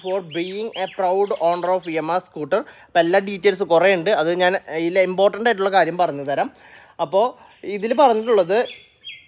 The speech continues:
ഇവരുടെ റിസർച്ച് ടീം നമ്മുടെ ഒരു ഡിഫക്റ്റ്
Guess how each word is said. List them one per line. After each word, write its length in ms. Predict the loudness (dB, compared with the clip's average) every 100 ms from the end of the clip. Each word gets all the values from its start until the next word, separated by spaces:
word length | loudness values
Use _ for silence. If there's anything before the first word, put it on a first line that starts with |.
| -4
ഇവരുടെ 280 | 0 0 2 0
റിസർച്ച് 480 | 4 4 4 2 -2
ടീം 240 | 0 -2 0 -2 -4 -20 -10 -2
നമ്മുടെ 280 | 0 4 4 4
ഒരു 120 | 6 4 2
ഡിഫക്റ്റ് 480 | -2 2 2 0